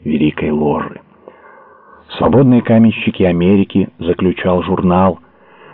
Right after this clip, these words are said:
«горды той ролью, которую играли члены братства в этом историческом событии. Весь командующий состав американской армии,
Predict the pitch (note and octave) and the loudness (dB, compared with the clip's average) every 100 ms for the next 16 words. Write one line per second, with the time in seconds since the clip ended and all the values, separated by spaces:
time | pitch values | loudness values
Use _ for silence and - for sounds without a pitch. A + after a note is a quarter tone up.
0 | - G2 G#2 F#2 F#2+ B2 - A2 F#2+ F#2 | -8 0 0 2 2 2 4 2 4 4
1 | G#2 G2 G2 F2 E2 F2 F2+ E2 E2 D#2+ | 4 4 0 -4 -4 0 2 0 -2 -2
2 | F2 F2 - E2+ D#2+ D#2 D2+ D#2 F2+ - | -2 -4 -4 -4 -2 -4 -4 -2 -2 -4
3 | - F2+ - D2+ - - _ D2+ D#2 F2+ | -8 -8 -8 -20 -20 -20 _ -4 0 0
4 | - F2 - - - D#2 D#2+ D2 - D2+ | 0 -6 -6 -12 -8 -6 -4 -6 -6 -8
5 | - D2 C2 - - - - _ _ _ | -4 -6 -4 -10 -10 -12 -12 _ _ _
6 | _ _ _ - _ - D#2+ F2+ - E2+ | _ _ _ -20 _ -4 2 2 0 -2
7 | E2 E2 E2 D#2+ - E2 E2+ - E2+ E2 | -2 -2 -2 -2 -4 -4 -6 -4 -6 -6
8 | - - E2+ D#2 - D#2+ - D2+ - E2+ | -10 -6 -4 -4 -4 -4 -4 -6 -4 -2
9 | F2 F2 E2+ | 0 0 -2